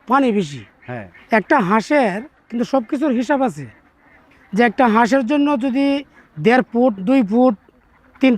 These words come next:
Speaker 1: ফুট পানি হয়, সেক্ষেত্রে সে হাঁসটা লালন পালন করা যায়।
Speaker 2: আচ্ছা।
Speaker 1: সেই হাঁসটা এখানে খাইতে পারে।
Speaker 2: আচ্ছা।
Speaker 1: এর উপরে যদি হানি হয়, সেক্ষেত্রে সে প্রাকৃতিকভাবে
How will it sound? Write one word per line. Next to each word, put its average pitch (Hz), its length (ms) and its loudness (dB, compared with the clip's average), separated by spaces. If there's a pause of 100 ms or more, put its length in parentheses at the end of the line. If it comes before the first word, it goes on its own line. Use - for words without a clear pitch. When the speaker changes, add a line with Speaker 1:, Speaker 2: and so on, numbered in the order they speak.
Speaker 1:
ফুট 294 200 2
পানি 269 220 2
হয়, 165 260 -2 (380)
সেক্ষেত্রে 254 460 -2
সে 262 100 0
হাঁসটা 240 320 0
লালন 254 220 -2
পালন 226 240 -4
করা 175 220 -6
যায়। 139 220 -8 (200)
Speaker 2:
আচ্ছা। - 200 -10
Speaker 1:
সেই 254 100 4
হাঁসটা 254 240 0
এখানে 247 200 -2
খাইতে 240 260 -2
পারে। 160 260 -6 (180)
Speaker 2:
আচ্ছা। 104 300 -16 (160)
Speaker 1:
এর 254 160 4
উপরে 302 300 2
যদি 254 180 0
হানি 240 260 2
হয়, 160 220 -2 (300)
সেক্ষেত্রে 277 460 -2
সে 277 180 -2 (540)
প্রাকৃতিকভাবে 262 680 2